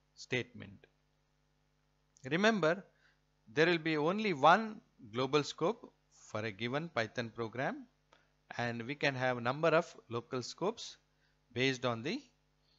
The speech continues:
definition of multiple functions. Let us understand the variable accessibility rules.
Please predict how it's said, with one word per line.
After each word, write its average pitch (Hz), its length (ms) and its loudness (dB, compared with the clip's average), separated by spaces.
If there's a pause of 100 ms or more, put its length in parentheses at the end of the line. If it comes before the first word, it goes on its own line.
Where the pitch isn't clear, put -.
(180)
definition 127 600 -2
of 180 220 -4 (180)
multiple 113 560 -4 (640)
functions. - 720 -6 (2500)
Let 160 140 -4
us 147 140 -2
understand 143 580 -4 (360)
the 120 120 -10
variable 131 520 -2
accessibility 110 1040 -6
rules. 113 400 -8